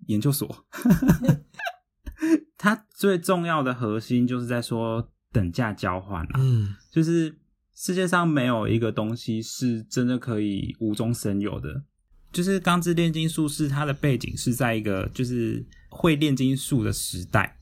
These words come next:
Speaker 1: 主角跟他弟弟，他们的，他们的妈妈就是已经死掉了，然后主角是一个炼金术的天才嘛，所以他就很希望透过炼金术可以让他妈妈复活这样。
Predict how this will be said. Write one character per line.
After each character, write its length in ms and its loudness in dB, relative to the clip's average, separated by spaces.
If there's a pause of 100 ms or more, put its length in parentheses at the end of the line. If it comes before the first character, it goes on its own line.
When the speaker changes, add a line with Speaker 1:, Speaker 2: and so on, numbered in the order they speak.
(220)
Speaker 1:
主 220 0
角 340 0
跟 180 2
他 220 0
弟 240 0
弟， 180 -4
他 160 0
们 140 0
的， 400 -2
他 120 0
们 120 2
的 80 0
妈 180 2
妈 300 0
就 180 -6
是 240 -2
已 80 0
经 240 0
死 220 -6
掉 280 -2
了， 260 -10
然 140 4
后 100 4
主 180 2
角 140 2
是 180 -2
一 60 -2
个 200 0
炼 180 2
金 160 2
术 240 -2
的 80 0
天 300 -2
才 300 -6
嘛， 220 -6 (340)
所 160 0
以 180 0
他 180 0
就 300 0 (200)
很 200 4
希 180 0
望 200 2
透 200 0
过 240 0
炼 260 2
金 220 2
术 280 0
可 200 0
以 180 2
让 380 2 (360)
他 180 0
妈 140 2
妈 260 2
复 360 0
活 280 -6
这 100 -2
样。 140 -4